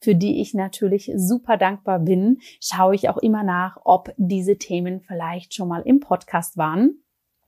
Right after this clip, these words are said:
Und in letzter Zeit kam ein Thema ganz besonders häufig. Jana, erklär das doch nochmal mit den sechs Geschmacksrichtungen im Ayurveda.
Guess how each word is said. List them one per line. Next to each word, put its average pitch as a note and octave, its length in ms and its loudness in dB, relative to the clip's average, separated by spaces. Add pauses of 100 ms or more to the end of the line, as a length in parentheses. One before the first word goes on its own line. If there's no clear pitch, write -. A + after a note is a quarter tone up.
(160)
Und G3+ 100 4
in G3+ 100 2
letzter G#3 300 0
Zeit G3 400 -2
kam G3 320 -2
ein F#3 260 -4
Thema F3+ 460 -2
ganz F3 300 -4
besonders E3 760 -6 (400)
häufig. - 540 0 (460)
Jana, A3+ 480 6
erklär F#3 480 2
das F#3+ 220 0
doch F3+ 160 -2
nochmal E3+ 480 -2
mit E3+ 240 -4
den E3+ 280 -6
sechs E3+ 380 -4
Geschmacksrichtungen E3+ 1000 -4
im - 160 -6
Ayurveda. E3 600 -8